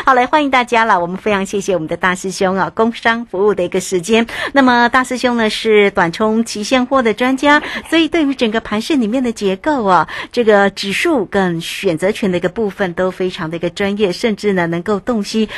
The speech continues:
主力操作的一个手法哈，你都可以透过二三九二三九八八二三九二三九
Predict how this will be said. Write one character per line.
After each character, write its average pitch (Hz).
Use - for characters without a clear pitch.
主 185
力 254
操 196
作 196
的 170
一 170
个 214
手 175
法 185
哈， 277
你 262
都 359
可 349
以 285
透 285
过 226
二 262
三 196
九 180
二 294
三 185
九 175
八 180
八 185
二 311
三 190
九 180
二 302
三 190
九 175